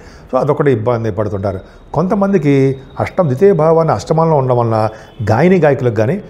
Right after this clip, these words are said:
కొరియోగ్రాఫర్స్ కానీ దగ్గరకు వచ్చే ఆపర్చునిటీస్ చేయి జారిపోతూ ఉంటాయి కొంతమందికి వాళ్ళ, వాళ్ళ లగ్నం ప్రకారం. So ఇదొక చిన్న ఇబ్బంది. మీరు ఆరోగ్యాన్ని జాగ్రత్తగా పరిరక్షించుకోండి.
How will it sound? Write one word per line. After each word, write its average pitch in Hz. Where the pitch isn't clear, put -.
కొరియోగ్రాఫర్స్ 135
కానీ 143
దగ్గరకు 202
వచ్చే 170
ఆపర్చునిటీస్ 135
చేయి 147
జారిపోతూ 120
ఉంటాయి 95
కొంతమందికి 123
వాళ్ళ, 120
వాళ్ళ 123
లగ్నం 107
ప్రకారం. 92
So 196
ఇదొక 160
చిన్న 196
ఇబ్బంది. 107
మీరు 196
ఆరోగ్యాన్ని 131
జాగ్రత్తగా 123
పరిరక్షించుకోండి. 120